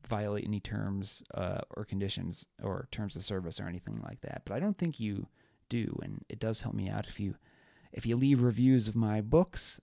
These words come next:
Um, so if you're, you're looking to, you know, uh, give me a little boost, you know, leave, leave reviews of Declaimer Stand and, uh, all the other books in the Spoken Books Uprising, you know, everywhere you can. That'll,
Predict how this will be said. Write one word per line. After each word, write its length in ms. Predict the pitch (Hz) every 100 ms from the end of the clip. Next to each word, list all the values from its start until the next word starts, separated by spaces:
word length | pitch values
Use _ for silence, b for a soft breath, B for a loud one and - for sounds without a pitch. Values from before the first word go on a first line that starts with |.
| -
Um, 760 | 110 101 95 87 87 90 101 107 - -
so 200 | - 104
if 120 | -
you're, 240 | - - - -
you're 140 | 104
looking 280 | 95 - 95
to, 240 | 95 101 - b b b -
you 120 | -
know, 180 | - - _ _ _ 240
uh, 280 | - - - 156 - - 127
give 140 | 113
me 140 | 113 107
a 60 |
little 280 | 104 110 104
boost, 420 | 104 113 113 -
you 60 | 98
know, 140 | 92
leave, 340 | 98 117 123 - B B -
leave 200 | 139 151
reviews 440 | 143 127 151 139
of 120 | 127 113
Declaimer 440 | 123 - 135 123
Stand 460 | - 123 123 139 123
and, 220 | 113 107
uh, 180 | 101 -
all 160 | 113 131
the 120 | 131
other 160 | 160
books 300 | - - -
in 40 | 98
the 60 |
Spoken 320 | - 101 101 98
Books 200 | 95 98
Uprising, 580 | - 90 90 95 90
you 100 | -
know, 120 | 95 90
everywhere 460 | 104 123 113 113
you 140 | 113 107
can. 380 | 104 107 90
That'll, 340 | 90 95 90